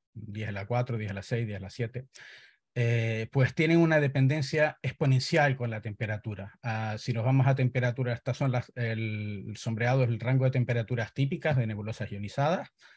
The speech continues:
alrededor de unos diez mil Kelvin. Si nos vamos a temperaturas, eh, muy bajas, mm, la emisividad de esas líneas, pues, decae brutalmente.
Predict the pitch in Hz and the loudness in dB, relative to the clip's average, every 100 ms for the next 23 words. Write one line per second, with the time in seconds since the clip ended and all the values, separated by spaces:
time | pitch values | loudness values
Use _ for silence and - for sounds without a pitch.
0 | _ 110 92 92 104 101 104 98 101 101 | _ -16 -10 -6 -6 -6 -6 -8 -8 -10
1 | 98 - 104 - 127 127 185 - - - | -8 -8 -6 0 2 2 0 -6 -18 -20
2 | - - - 135 131 156 165 170 143 143 | -20 -8 2 6 8 6 4 2 2 2
3 | 151 160 147 120 - - 127 120 120 120 | 0 0 0 -2 -4 -6 -2 0 -2 -2
4 | 156 165 170 170 135 143 - - _ _ | 2 6 6 6 4 0 -6 -18 _ _
5 | _ _ _ 123 135 135 - 123 123 135 | _ _ _ -2 -2 -4 -4 0 2 2
6 | 135 127 123 - 123 127 131 135 131 123 | 2 0 0 0 2 4 4 2 -2 -4
7 | 123 127 131 135 131 127 131 - _ _ | -2 0 4 4 4 2 -4 -12 _ _
8 | _ _ _ 127 127 131 - - 120 107 | _ _ _ -2 0 0 -4 -6 -4 -4
9 | 101 110 120 110 113 107 _ - 101 104 | -6 -2 2 2 0 -6 _ -10 -8 -6
10 | 101 98 90 - - | -8 -8 -12 -18 -20